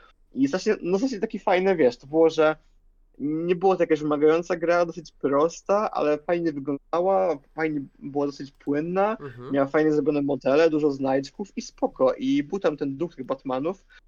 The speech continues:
Speaker 1: i to mi całkiem siadło, więc chętnie też sobie ją ogarnę pewnie w wolnej, w wolnej chwili, jak może trochę spadnie też, e, z ceny, no bo jednak,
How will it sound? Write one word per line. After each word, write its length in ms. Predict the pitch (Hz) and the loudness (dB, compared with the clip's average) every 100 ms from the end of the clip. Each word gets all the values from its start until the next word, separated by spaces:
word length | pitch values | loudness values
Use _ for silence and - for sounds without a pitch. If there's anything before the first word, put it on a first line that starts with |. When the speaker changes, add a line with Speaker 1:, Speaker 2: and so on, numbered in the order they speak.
| _ | _
Speaker 1:
i 80 | - | -2
to 120 | 147 | 0
mi 120 | 165 175 | 0 0
całkiem 300 | 196 208 220 | -2 -4 -2
siadło, 520 | - 143 - 123 - _ | 0 0 0 -2 -2 _
więc 200 | 143 147 | -12 -6
chętnie 260 | 180 175 180 | -6 -2 -6
też 100 | 170 | -6
sobie 260 | - 160 | -8 0
ją 140 | 170 170 | 0 0
ogarnę 400 | 180 185 143 131 | 0 -2 0 -2
pewnie 320 | 131 127 127 | -4 -6 -6
w 40 | |
wolnej, 420 | 127 131 127 127 123 _ _ | 0 0 0 -6 -8 _ _
w 60 | 123 | -4
wolnej 300 | 127 131 135 | 0 2 0
chwili, 300 | - 143 135 | -2 0 2
jak 140 | 123 | 0
może 180 | 127 127 | -2 -12
trochę 180 | 131 - | -16 -20
spadnie 420 | - - 123 123 | -8 -4 -2 -2
też, 320 | 117 120 - - | -2 -4 -4 -2
e, 260 | 117 120 165 | 0 2 0
z 80 | - | -2
ceny, 280 | 143 131 | -2 0
no 120 | 123 117 | -2 0
bo 140 | 120 | 2
jednak, 420 | 120 120 113 - | 2 2 -4 -6